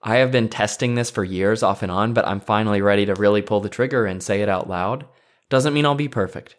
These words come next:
You know, I could go right back to it, but I'm gonna try.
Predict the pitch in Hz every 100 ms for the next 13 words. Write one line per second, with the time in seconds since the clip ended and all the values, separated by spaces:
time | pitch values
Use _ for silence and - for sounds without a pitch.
0 | _ 151 147 143 - - 127 127 120 113
1 | 104 98 92 - 104 90 - _ _ _
2 | _ 127 123 123 156 - - - 143